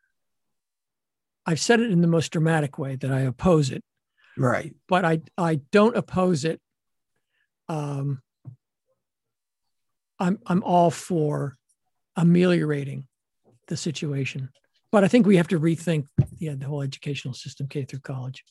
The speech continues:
Speaker 2: Yeah, you're, you're in support of free education, but you're opposed to free college it, in, in the sense that it presently exists.
Speaker 1: Well, yes, because in the context we're talking about it, it means that people are driven to go to college.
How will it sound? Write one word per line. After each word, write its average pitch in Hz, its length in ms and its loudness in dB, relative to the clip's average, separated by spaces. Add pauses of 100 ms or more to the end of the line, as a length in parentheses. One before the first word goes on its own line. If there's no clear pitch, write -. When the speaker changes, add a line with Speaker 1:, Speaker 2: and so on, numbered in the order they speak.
(100)
Speaker 2:
Yeah, 151 200 6
you're, 147 300 6
you're 151 320 4
in 147 100 4
support 139 440 2
of 113 80 -4
free 139 280 2
education, 131 680 -6 (260)
but 120 160 -2
you're 113 200 0
opposed 113 760 -2
to 113 220 -2
free 117 240 -4
college 127 640 2
it, 139 160 -8 (260)
in, 123 240 -10
in 127 140 -8
the 123 80 -10
sense 123 280 -4
that 143 100 -6
it - 160 -12
presently 127 420 -4
exists. 131 600 -14 (180)
Speaker 1:
Well, 220 260 4
yes, 202 320 2 (100)
because 180 320 0
in 185 100 4
the 170 80 2
context 185 500 -2
we're 170 80 -6
talking 170 340 -2
about 139 220 -4
it, 139 100 -6
it 139 100 -6
means 156 260 -4
that 147 120 -6
people 180 380 -2
are 147 60 -2
driven 165 340 0
to 151 40 -2
go 151 160 0
to 143 80 -4
college. 135 480 -8